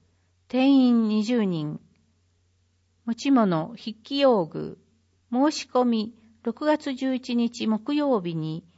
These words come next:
三郷公民館へ電話で。電話、七七の二一零九。生きがい講座、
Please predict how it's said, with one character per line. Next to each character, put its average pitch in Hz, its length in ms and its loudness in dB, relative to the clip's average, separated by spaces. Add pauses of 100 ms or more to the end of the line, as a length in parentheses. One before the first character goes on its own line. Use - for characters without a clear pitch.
(220)
三 302 180 -4
郷 302 120 0
公 302 240 4
民 294 300 2
館 180 300 -2
へ 160 100 -4
電 180 280 -2
話 170 180 -6
で。 160 300 -8 (540)
電 226 400 0
話、 208 280 -2 (160)
七 226 280 0
七 262 360 0
の 233 360 -4
二 269 300 -2
一 208 300 -8
零 180 240 -2
九。 165 420 -8 (1600)
生 240 80 -6
き 330 180 -2
が 339 140 2
い 320 80 -2
講 269 260 2
座、 160 280 -2